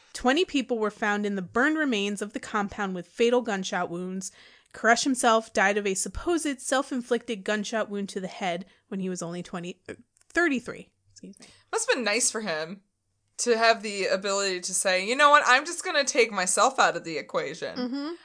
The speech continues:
Speaker 2: I don't, I'm not gonna go by fire or gunshot from somebody else."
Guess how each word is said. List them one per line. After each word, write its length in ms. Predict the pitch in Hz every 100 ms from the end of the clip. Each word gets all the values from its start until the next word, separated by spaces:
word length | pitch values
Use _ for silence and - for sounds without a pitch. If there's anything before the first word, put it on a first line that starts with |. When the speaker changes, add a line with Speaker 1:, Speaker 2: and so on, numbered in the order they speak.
| - -
Speaker 2:
I 160 | 214
don't, 340 | 254 247 202 - -
I'm 160 | 220
not 180 | 247 240
gonna 160 | 233 202
go 240 | 190 190
by 160 | 185 185
fire 500 | - 196 175 170 165
or 340 | 185 170 160
gunshot 720 | 175 160 156 - 170 156 -
from 240 | - - 160
somebody 280 | - 170 160
else." 540 | 151 147 196 - -